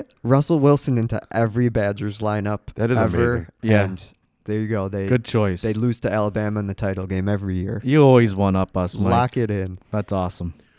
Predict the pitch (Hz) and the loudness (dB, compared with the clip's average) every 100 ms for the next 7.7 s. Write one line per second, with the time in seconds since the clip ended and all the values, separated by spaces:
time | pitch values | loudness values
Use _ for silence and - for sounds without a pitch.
0 | _ _ - 160 170 110 101 104 113 101 | _ _ -4 -2 2 2 2 0 0 -4
1 | - - - 92 - - - 131 107 107 | -6 -12 -12 -12 -14 -10 -4 -2 -2 -4
2 | 95 92 92 87 87 95 87 90 92 87 | -2 -4 -4 -6 -6 -4 -4 -4 -4 -4
3 | 90 87 92 - 95 95 92 85 92 90 | -4 -4 -4 -4 -2 0 -2 -2 -2 -2
4 | 85 92 90 87 87 87 90 - 90 87 | -4 -2 -4 -4 -8 -8 -8 -8 -8 -6
5 | 95 92 85 71 90 87 - 92 92 - | -8 -6 -6 -6 -6 -8 -10 -12 -12 -8
6 | 101 92 92 92 98 - 95 87 - 92 | -6 -6 -6 -10 -14 -16 -14 -14 -12 -12
7 | 90 92 95 95 90 92 | -10 -10 -8 -6 -6 -6